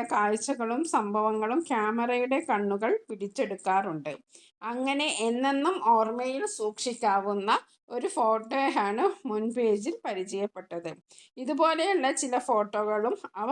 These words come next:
പകർത്തിയ ഫോട്ടോഗ്രാഫർമാരെയും പരിചയപ്പെടാം. ഓക്കെ, അപ്പൊ ഇവിടെ കണ്ടല്ലോ, രണ്ട് ചിത്രങ്ങളുണ്ട്.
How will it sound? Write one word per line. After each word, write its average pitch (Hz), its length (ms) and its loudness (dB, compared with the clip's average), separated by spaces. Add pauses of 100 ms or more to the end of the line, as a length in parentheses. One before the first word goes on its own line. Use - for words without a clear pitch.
പകർത്തിയ 214 640 -2
ഫോട്ടോഗ്രാഫർമാരെയും 208 1400 0 (120)
പരിചയപ്പെടാം. 190 800 -8 (320)
ഓക്കെ, 233 320 -10 (920)
അപ്പൊ - 240 -10
ഇവിടെ 285 380 0
കണ്ടല്ലോ, 254 480 0 (220)
രണ്ട് 277 400 2
ചിത്രങ്ങളുണ്ട്. 220 800 0